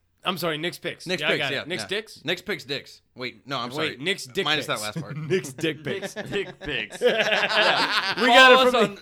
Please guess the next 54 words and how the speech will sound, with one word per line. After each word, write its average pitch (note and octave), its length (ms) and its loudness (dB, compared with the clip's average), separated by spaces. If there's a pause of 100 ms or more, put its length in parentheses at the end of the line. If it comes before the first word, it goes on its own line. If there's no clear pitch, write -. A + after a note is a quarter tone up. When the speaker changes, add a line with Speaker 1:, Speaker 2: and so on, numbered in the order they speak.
(120)
Speaker 3:
on, A#3+ 60 -14
follow B3 240 -2
us G#3 120 -6
on G3 120 -6
Facebook. E3+ 520 -8
You'll D3 100 -10
see D#3+ 220 -10
all D3 260 -6
of G2 80 -14
'em. G2 100 -14 (560)
What D#4 140 -10
is C#4+ 240 -14
wrong F3 180 -14
with - 260 -12
you? D4 140 -18 (400)
Speaker 1:
<laughs> - 0 -
Everything, D#3+ 800 0
dude. C3 220 -8
Did C3+ 160 -14
you C3+ 80 -12
not D3+ 180 -8
know A#2+ 180 -12
that? B3+ 280 -16 (600)
Speaker 2:
Uh, E3 180 2
I F3 80 -4
thought G#3+ 240 0
you G#3 140 -2
would A3+ 140 -4
find D#3+ 260 -2
this, C#3 300 -8
um, G#2+ 380 -8 (120)
Speaker 1:
Who, F3 140 -8
me? E3 60 -4
Speaker 2:
interesting. C#3+ 440 -6
Yeah, A3 220 -10
Dalton. A#2+ 480 -12
I C3+ 160 -8
would C#3+ 320 -8
think A3+ 340 -10
that F3+ 120 -10
you D#3+ 100 -10
would D3 100 -8
find C#3+ 240 -6
this A#2 80 -14
interesting A#2 420 -14
because A#2+ 300 -10
the A#2 80 -12
bar C3+ 400 -2
that F3+ 200 -6
they C#3+ 120 -6
frequent C#3+ 640 -10
in C3 380 -8
Horrible C#3 340 -10
Bosses B2+ 520 -8